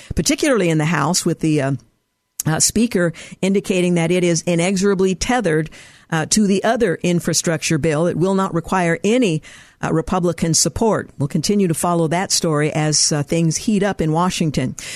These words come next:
Well, drone footage of migrants at a Texas bridge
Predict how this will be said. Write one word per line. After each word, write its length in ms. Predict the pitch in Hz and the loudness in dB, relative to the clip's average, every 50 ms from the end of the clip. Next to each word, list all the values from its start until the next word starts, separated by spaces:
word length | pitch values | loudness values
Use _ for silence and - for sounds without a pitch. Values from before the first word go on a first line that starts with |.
| - - - | -8 -2 0
Well, 100 | 220 196 | 0 2
drone 320 | 160 202 226 254 277 285 | 2 2 2 2 2 2
footage 440 | - - 269 247 247 254 226 214 226 | 2 2 0 2 2 0 2 2 0
of 180 | 202 170 160 170 | 0 0 0 0
migrants 560 | 170 185 214 247 208 214 208 196 202 - - | 0 0 0 0 0 0 0 2 2 2 0
at 100 | 185 165 | 0 0
a 80 | 160 | -2
Texas 500 | - - - 233 240 240 - 240 202 185 | -2 -2 -2 -2 0 0 0 0 0 0
bridge 640 | 170 147 165 196 233 254 214 185 196 185 - - - | 0 0 2 2 4 4 2 2 0 0 -2 -2 -4